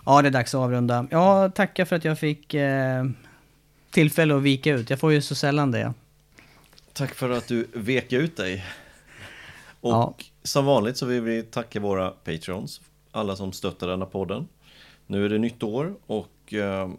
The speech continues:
Speaker 2: det är bara att hålla i med, eh, poddandet. Snart är det den tjugoåttonde mars, visst är det så?
Speaker 1: Mm. Och det hoppas vi verkligen att det datumet gäller. Qatar.
Speaker 2: Verkligen. Och, eh, kommande poddar kommer se lite mer normala ut,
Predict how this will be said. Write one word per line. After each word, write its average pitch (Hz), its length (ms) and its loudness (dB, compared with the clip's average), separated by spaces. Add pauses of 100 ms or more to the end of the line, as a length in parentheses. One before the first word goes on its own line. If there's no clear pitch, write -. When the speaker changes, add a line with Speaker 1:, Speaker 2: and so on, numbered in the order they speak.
(200)
Speaker 2:
det 104 80 -6
är 104 40 -4
bara 147 120 -2
att 131 60 -2
hålla 131 220 -2
i 139 120 -4
med, 123 400 -4
eh, 113 240 -4
poddandet. 120 920 -4
Snart 110 360 -6
är 113 220 -2
det 107 140 -2
den 101 360 -2 (200)
tjugoåttonde 156 540 -6
mars, 143 320 -8
visst 147 180 -8
är 180 60 -8
det 175 80 -8
så? 127 180 -10 (500)
Speaker 1:
Mm. 120 320 6 (380)
Och 120 160 0
det 139 100 2
hoppas 131 320 -2
vi 117 60 0
verkligen 117 520 -2
att 101 140 -6
det 92 360 -6
datumet 98 480 -6
gäller. 101 420 -8 (440)
Qatar. 120 340 2
Speaker 2:
Verkligen. 107 380 -8 (300)
Och, - 380 -4
eh, 110 120 0
kommande 147 400 2
poddar 165 280 4
kommer 117 200 0
se 107 200 0
lite 101 260 -2
mer 87 440 -4
normala 92 560 -4
ut, - 500 -14